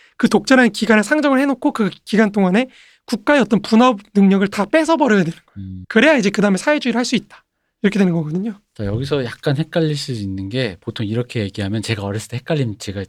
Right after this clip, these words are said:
Speaker 2: 제가
Speaker 1: 아,
Speaker 2: 헷갈렸던
Speaker 1: 예, 예, 예.
Speaker 2: 지점만 이제 말씀드려보자면 그래서 내가 사회를, 사회주의를 했어. 그래도 사회는 굴려야 되잖아요.
Speaker 1: 그렇죠.
Speaker 2: 그러니까 다 또 다른 이름의 관료, 뭐 시스템이라는 게 필요하다는 거죠.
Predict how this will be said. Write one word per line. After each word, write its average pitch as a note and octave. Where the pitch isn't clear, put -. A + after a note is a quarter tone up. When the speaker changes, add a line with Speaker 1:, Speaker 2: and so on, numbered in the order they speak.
Speaker 2:
제가 A#2+
Speaker 1:
아, -
Speaker 2:
헷갈렸던 A#3
Speaker 1:
예, G3+
예, -
예. E3+
Speaker 2:
지점만 A2+
이제 F#2+
말씀드려보자면 G2
그래서 C#3
내가 A2+
사회를, C3+
사회주의를 D3+
했어. -
그래도 C#4
사회는 E4
굴려야 F#3+
되잖아요. F2
Speaker 1:
그렇죠. G3+
Speaker 2:
그러니까 -
다 C3+
또 A#3
다른 D4
이름의 D#3
관료, B2+
뭐 G#2
시스템이라는 -
게 C#3
필요하다는 F#3
거죠. G2